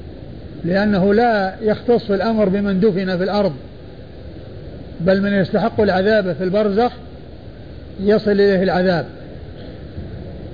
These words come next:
فلا يقال من أكلته السباع وهو مستحق لعذاب القبر يسلم منه، ولا لمن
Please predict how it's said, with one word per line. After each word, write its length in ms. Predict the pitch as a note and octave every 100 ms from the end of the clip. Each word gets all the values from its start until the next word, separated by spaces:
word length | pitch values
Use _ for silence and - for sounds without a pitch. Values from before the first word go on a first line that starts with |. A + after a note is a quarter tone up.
| - - - - - -
فلا 260 | F3+ G#3 B3+
يقال 560 | A#3+ - G#3+ G3+ G3+ A3 - - - - - - - - G3
من 160 | G#3 G3
أكلته 440 | F#3 G#3+ G#3 G3+
السباع 500 | - G#3 G#3 G3+ D#3 - - - - - - - - - - -
وهو 320 | G3 F#3 G3
مستحق 460 | G3+ F#3+ G3 F#3+ -
لعذاب 440 | G3+ F#3 G3 F#3+
القبر 340 | F#3+ F#3+ G3 F#3
يسلم 360 | F#3+ F3+ F3+
منه، 320 | F3+ G#3+ G#3+ - - - - - - - - - - -
ولا 400 | F#3+ A3+ B3 A#3
لمن 540 | A3 A3 G#3+ G#3 F#3+